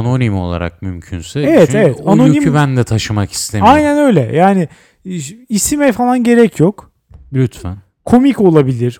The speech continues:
Speaker 2: utanç verici olabilir, dehşete sevk eden bir şey olabilir hakikaten. Mesela benim çocuk öldürme rüyam
Speaker 1: O
Speaker 2: biraz
Speaker 1: biraz
Speaker 2: dehşet.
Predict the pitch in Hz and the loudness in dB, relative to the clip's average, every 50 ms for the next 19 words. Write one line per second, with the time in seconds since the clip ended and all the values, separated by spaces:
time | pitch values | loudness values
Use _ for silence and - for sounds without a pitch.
0 | _ - 196 156 - - 214 220 220 190 - - 214 208 190 196 175 208 214 190 | _ -6 -2 -2 0 2 2 2 2 0 0 0 0 2 2 2 4 4 4 4
1 | 160 147 123 117 107 107 113 117 - - _ _ _ _ _ _ 127 123 113 113 | 4 4 2 2 -2 -6 -8 -8 -10 -16 _ _ _ _ _ _ -18 -6 0 2
2 | 151 139 - - - - - 180 170 - 190 196 190 180 170 - _ _ _ _ | 2 2 2 -2 -4 -2 -2 -2 0 0 0 0 0 -2 -6 -12 _ _ _ _
3 | _ _ _ _ - - - 165 165 165 151 - 170 170 175 175 170 156 - - | _ _ _ _ -10 -2 0 2 2 2 2 2 2 2 2 2 0 0 0 0
4 | 180 175 160 151 123 117 110 117 117 123 113 - - 120 110 117 117 123 123 107 | 2 2 2 2 0 0 -2 -2 -2 -4 -4 -4 -6 -6 -6 -6 -6 -6 -6 -8
5 | 117 113 131 143 147 151 143 - 143 135 127 139 127 143 135 127 120 127 120 131 | -6 -6 -4 -4 -4 -4 -6 -8 -8 -10 -8 -8 -6 -4 -4 -4 -4 -6 -4 -2
6 | 135 131 127 127 127 131 151 170 190 202 - - - - - - - - - 185 | -2 -2 0 0 0 0 -2 -4 -6 -8 -12 -16 -18 -18 -18 -18 -10 -6 0 2
7 | 202 208 202 170 160 175 175 156 127 98 - - 120 131 139 - - - | 4 4 4 4 4 4 4 4 4 0 -2 -4 -4 -6 -6 -8 -14 -20